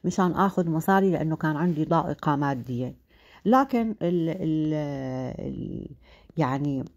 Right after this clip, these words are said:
ال-، القصة، آه، راحت ب-، باتجاه تاني. ف، آه،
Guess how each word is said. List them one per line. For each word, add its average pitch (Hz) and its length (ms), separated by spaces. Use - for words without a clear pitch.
ال-، 147 260
القصة، 220 680
آه، - 600
راحت 196 360
ب-، 143 260
باتجاه 170 540
تاني. 127 320
ف، - 120
آه، 143 880